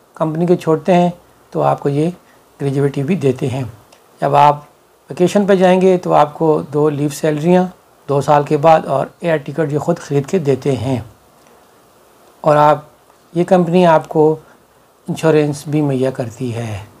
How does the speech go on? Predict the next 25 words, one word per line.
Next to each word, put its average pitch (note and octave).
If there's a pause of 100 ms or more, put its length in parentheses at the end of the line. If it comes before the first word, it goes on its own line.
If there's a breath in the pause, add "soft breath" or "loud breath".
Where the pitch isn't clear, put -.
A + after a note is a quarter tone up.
(340)
बहुत F#3+
सारी G#3+
खूबियाँ F#3
इस G3
कंपनी F3+
में F#3+
हैं, F#3
मगर D#3+
एक F3+ (1040)
अहम F#3+
जो E3
इसमें D#3
बात D3+
है D#3+
वो, D#3 (800)
वो G3
अपने F#3
labor E3
को D3+ (600)
kitchen D#3+
की D3
service C3+ (200)
मुहैया C3+
नहीं B2
करते A2+